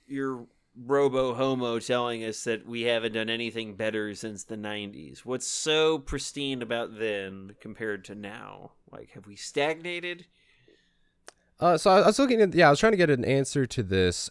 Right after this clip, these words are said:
Speaker 2: and kind of one, one thing I was looking at, at least, was, um, the, uh, actual legislation. And the, so there, there are kind of three major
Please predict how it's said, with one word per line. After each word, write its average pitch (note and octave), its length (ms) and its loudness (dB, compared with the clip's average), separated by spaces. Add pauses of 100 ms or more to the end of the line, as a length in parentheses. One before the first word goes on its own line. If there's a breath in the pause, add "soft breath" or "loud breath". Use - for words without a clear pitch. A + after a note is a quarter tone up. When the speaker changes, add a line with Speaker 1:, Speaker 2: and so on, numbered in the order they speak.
(100)
Speaker 2:
and A2 520 0
kind E3 140 -2
of A2 80 -2
one, C#3 280 2
one G#3 120 4
thing G#3 160 2
I B2 120 0
was B2 200 2
looking G2 280 -2
at, F2 220 0
at E2+ 200 -10
least, E2+ 440 -8
was, G2+ 520 0 (360 soft breath)
um, F2 560 -2
the, F#2 680 -2 (460)
uh, - 180 -12 (120)
actual G2+ 540 0
legislation. F#2+ 680 0 (100)
And G2 320 -2 (480 soft breath)
the, A#2 360 0
so C#3 220 2
there, C3+ 160 2
there D3 80 0
are - 20 -4
kind F#3 140 2
of D3 60 -2
three E3 300 2
major A#2 640 2